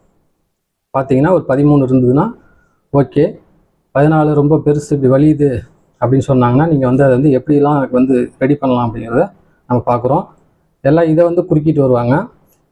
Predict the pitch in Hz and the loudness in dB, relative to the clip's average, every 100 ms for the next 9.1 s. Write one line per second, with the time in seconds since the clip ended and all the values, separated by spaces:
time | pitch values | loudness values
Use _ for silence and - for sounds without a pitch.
0 | 135 156 196 190 170 165 151 151 131 131 | 0 2 0 0 -2 -2 -2 -2 0 -2
1 | 190 - 143 139 147 165 143 151 151 147 | -4 -4 -4 0 0 2 0 2 2 2
2 | 143 147 147 180 147 143 135 123 147 160 | 2 2 2 0 -2 0 0 0 -2 0
3 | 143 123 127 123 127 120 117 - 156 165 | -2 -2 -2 0 -2 -4 -6 -6 -2 -2
4 | 160 131 131 120 120 - _ _ _ _ | -2 -2 0 0 -2 -8 _ _ _ _
5 | _ _ _ _ _ - 123 151 151 131 | _ _ _ _ _ -4 0 0 0 -4
6 | 120 120 143 - - _ - 127 147 143 | 0 0 0 -2 -20 _ -6 -2 0 0
7 | 127 127 151 147 131 127 117 123 147 220 | 0 0 0 2 2 2 2 2 2 0
8 | - _ _ - 131 151 151 135 120 127 | -8 _ _ -6 0 2 2 0 0 0